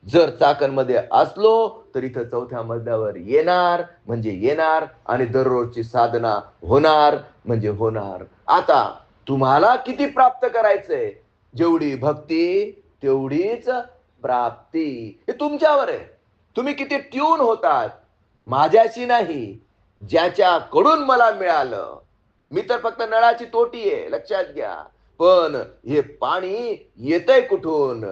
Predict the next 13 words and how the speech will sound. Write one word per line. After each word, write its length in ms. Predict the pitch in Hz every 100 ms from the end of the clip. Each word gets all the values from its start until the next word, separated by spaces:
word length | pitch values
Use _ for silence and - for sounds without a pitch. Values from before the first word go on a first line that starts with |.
| - _ -
ब्रह्ममूर्ती 840 | 156 180 170 143 127 127 127 135 117
ज्ञानेश्वर 600 | 113 123 123 120 123 110
माऊली 760 | 117 113 131 180 214 196 - 120
ही 140 | 151
ती 140 | 135
पाण्याची 540 | 131 123 123 127 120 120
टाकी 520 | 117 127 143 151 147
आहे 400 | 123 117 143 208 196 -
आणि 120 | - 151
या 120 | 143
टाकीतून 720 | - 139 185 277 285 262 208
हा 380 | 135 113 117 147 -
ब्रह्मरस 880 | - 175 190 160 135 120 135 226 -